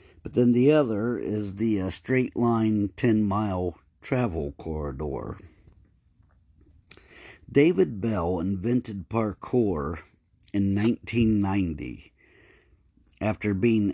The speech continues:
influenced by his Parisian father, who laid the foundation for the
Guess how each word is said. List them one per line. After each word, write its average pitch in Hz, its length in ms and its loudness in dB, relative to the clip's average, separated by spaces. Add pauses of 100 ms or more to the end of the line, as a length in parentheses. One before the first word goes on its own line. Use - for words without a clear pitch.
influenced 101 1000 0 (320)
by 98 220 -2
his 98 520 -2 (160)
Parisian 110 880 2
father, 87 680 -2 (800)
who 131 180 2
laid 117 400 2
the 104 80 0
foundation 101 1040 0
for 90 220 -6
the 73 160 -8